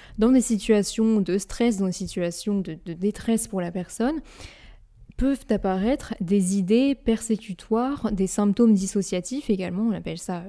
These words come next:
on appelle ça comme ça. Et c'est des choses que l'on va retrouver dans la psychose, mais dans la psychose de manière, euh, encore plus intense et surtout beaucoup plus régulière.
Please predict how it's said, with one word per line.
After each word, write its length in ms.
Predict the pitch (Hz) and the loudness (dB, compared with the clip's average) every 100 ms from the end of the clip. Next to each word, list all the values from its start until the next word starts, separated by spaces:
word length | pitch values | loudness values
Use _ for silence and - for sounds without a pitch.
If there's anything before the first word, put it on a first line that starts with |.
| 208 | -8
on 60 | |
appelle 220 | 180 190 180 | -4 -4 -2
ça 120 | 220 | -2
comme 220 | 196 175 | -2 -4
ça. 220 | - 262 - - - - 220 | -4 -6 -8 -16 -16 -2 2
Et 100 | 226 | 4
c'est 140 | 226 | 6
des 120 | 190 | 4
choses 220 | 175 254 | 2 0
que 100 | - | 0
l'on 140 | 202 180 | 0 0
va 100 | 170 | -2
retrouver 280 | 180 - 220 | -4 2 2
dans 120 | 196 | 2
la 100 | 175 | 0
psychose, 500 | - 190 214 214 185 | -2 -2 2 2 0
mais 360 | 170 165 170 | -4 -6 -10
dans 100 | - | -8
la 80 | 165 | -10
psychose 260 | 165 - 185 | -6 -4 -2
de 60 | |
manière, 260 | 180 170 165 | -4 -8 -10
euh, 140 | - - - - | -12 -16 -20 -10
encore 260 | 185 190 - | -6 -4 -2
plus 180 | 196 190 | 0 0
intense 360 | 185 208 196 | 0 0 -2
et 40 | 175 | -4
surtout 260 | - 196 | -6 -4
beaucoup 280 | 175 170 - | -4 -4 -8
plus 160 | - 185 | -4 -2
régulière. 640 | 185 196 175 180 196 285 | 0 0 0 -2 -2 -4